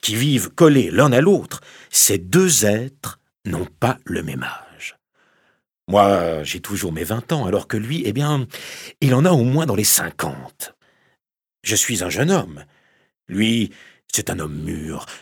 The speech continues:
mais un homme mûr qui aurait souffert et qui serait devenu, comment dirais-je, cynique, oui, cynique.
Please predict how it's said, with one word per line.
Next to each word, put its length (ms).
mais 180
un 80
homme 160
mûr 240
qui 260
aurait 160
souffert 560
et 80
qui 160
serait 180
devenu, 480
comment 180
dirais-je, 540
cynique, 520
oui, 200
cynique. 920